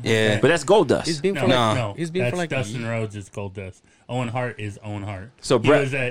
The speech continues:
Speaker 3: that's
Speaker 1: he
Speaker 3: Bret
Speaker 1: was
Speaker 3: Hart's
Speaker 1: a,
Speaker 3: brother?
Speaker 2: Yeah.
Speaker 1: Bret Hart's brother.
Speaker 3: The Hart brothers.
Speaker 1: Yeah.
Speaker 2: He
Speaker 1: Owen
Speaker 2: fell off the
Speaker 1: Hart
Speaker 2: top of the turnbuckle, wasn't
Speaker 1: No,
Speaker 2: it?
Speaker 1: he, so he was doing this gimmick where he was, uh, he was, his gimmick was to come in like Sting from the,
Speaker 3: Oh,
Speaker 1: from the
Speaker 3: yeah.
Speaker 1: rafters, and he didn't have the,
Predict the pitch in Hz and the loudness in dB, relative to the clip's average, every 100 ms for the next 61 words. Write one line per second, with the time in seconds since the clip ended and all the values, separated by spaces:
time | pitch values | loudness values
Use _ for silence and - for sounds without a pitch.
0 | 131 147 139 165 175 165 131 156 185 254 | 0 0 2 2 4 2 2 2 2 -2
1 | - 110 107 101 101 120 113 113 - 107 | 0 2 2 2 -2 -4 -4 -6 -8 -10
2 | 98 110 110 170 131 131 82 - - 104 | -2 0 4 4 6 4 2 -6 -8 -8
3 | 85 - - - - - 277 254 240 208 | -10 -14 -20 -10 -2 2 4 4 4 4
4 | 202 214 202 151 190 220 170 127 135 156 | 4 4 4 2 2 4 4 4 4 4
5 | 208 135 117 127 123 123 - - 143 120 | 2 2 0 -2 -2 -4 -10 -8 -4 -4
6 | 117 _ _ _ 123 131 131 131 117 147 | -6 _ _ _ -6 -4 -2 -2 -4 -4
7 | 147 131 117 117 127 117 - 110 110 104 | -2 -2 -4 -4 -4 -6 -6 -6 -4 -6
8 | 107 110 110 107 101 98 107 104 98 98 | -6 -4 -4 -4 -6 -10 -10 -8 -6 -8
9 | 98 - _ _ _ - _ _ _ _ | -10 -14 _ _ _ -20 _ _ _ _
10 | 113 113 104 - 110 113 - 117 113 117 | -8 -6 -8 -10 -6 -6 -4 -6 -4 -6
11 | 107 - - 123 117 113 107 101 98 - | -8 -8 -8 -6 -4 -4 -6 -8 -10 -12
12 | - 127 127 160 160 _ _ 123 107 107 | -10 -6 -4 -6 -10 _ _ -12 -10 -10
13 | 104 98 - 101 98 90 78 110 101 98 | -10 -8 0 4 4 2 -2 -2 2 4
14 | 85 170 165 - _ _ - 131 107 113 | 2 0 -6 -14 _ _ -16 -12 -8 -6
15 | 127 117 123 107 | -6 -6 -10 -10